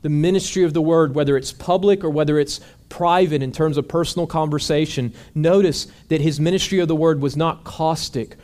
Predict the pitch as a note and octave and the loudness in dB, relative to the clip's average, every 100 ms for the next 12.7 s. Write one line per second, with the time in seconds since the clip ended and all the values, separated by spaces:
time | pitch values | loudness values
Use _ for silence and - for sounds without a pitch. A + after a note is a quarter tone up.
0 | - B2+ A#2+ - D#3+ D#3 C#3 - B2 A#2 | -10 -8 -6 -6 0 2 0 -2 -8 -6
1 | D3 D3 C#3 - D3+ C#3+ B2 A2 D3+ F3+ | -4 -4 -4 -2 0 0 -2 0 2 4
2 | F3+ B2+ D3 B2+ C#3+ D#3 D3+ D3+ D#3+ D3 | 2 0 -2 0 -2 -2 -2 -2 -2 -2
3 | C#3+ C#3+ C#3+ C#3 A2 F#2+ - - - _ | -2 0 0 0 -2 -10 -12 -20 -20 _
4 | _ _ _ - _ _ - - D#3+ - | _ _ _ -20 _ _ -16 -4 -2 0
5 | G3+ G3 E3 D3+ - - - D3+ D#3+ F3+ | 2 4 4 0 -4 -14 -4 -2 2 2
6 | G3 G3+ - - F#3 E3+ E3+ D#3+ D#3+ - | 4 2 0 -4 -6 -4 -2 0 -2 0
7 | E3+ D#3+ D#3 D3 - F3 F3+ E3 D#3 C#3+ | 0 2 0 -2 -6 0 2 4 2 2
8 | - F#3+ G#3 A3 G#3 G3+ G3 F#3 D#3+ - | -4 2 2 2 2 2 2 4 0 2
9 | D3+ - - - E3+ E3+ - D3+ B2 A2 | -4 -4 -16 -6 0 0 -2 -6 -4 -4
10 | G2+ - - G3+ A3 G#3+ F#3+ E3+ E3 E3+ | -4 -10 -2 2 2 2 0 2 0 0
11 | D3 - C#3+ A#2 D3+ D#3+ D#3+ C3 A#2+ - | -4 -2 -4 -2 -2 0 0 -2 -2 0
12 | F3 E3+ - G#3+ F3 D#3+ | 0 2 2 4 2 0